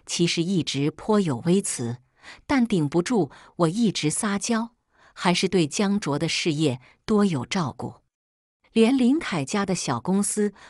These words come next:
我也在江卓的暗示下求父母关照过。我开门见山：“爸妈，我要和江卓分手。”大小姐终于想通了。我哥沈瑜从二楼下来，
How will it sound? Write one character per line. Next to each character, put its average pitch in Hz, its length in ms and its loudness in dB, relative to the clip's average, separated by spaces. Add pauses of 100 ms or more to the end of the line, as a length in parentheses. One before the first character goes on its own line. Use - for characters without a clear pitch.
(120)
我 180 140 6
也 190 140 4
在 151 200 -2
江 190 320 0
卓 139 180 -2
的 147 100 -2
暗 185 240 -2
示 131 200 -2
下 - 320 -4 (400)
求 185 260 2
父 226 240 -2
母 135 220 0
关 196 280 0
照 147 220 -2
过。 - 320 -8 (720)
我 170 140 0
开 196 240 0
门 170 180 4
见 170 240 2
山 170 340 -2 (340)
：“爸 147 200 0
妈， 151 280 -4 (480)
我 175 120 2
要 180 160 4
和 160 240 0
江 190 260 0
卓 180 180 0
分 214 260 2
手。” - 340 -6 (720)
大 302 180 -2
小 170 240 0
姐 190 280 0
终 269 240 2
于 233 120 2
想 120 280 -4
通 226 300 -2
了。 151 240 -4 (720)
我 185 120 2
哥 226 200 2
沈 147 260 0
瑜 147 200 0
从 160 260 -4
二 226 240 -2
楼 131 180 -2
下 135 240 -2
来， 110 280 -8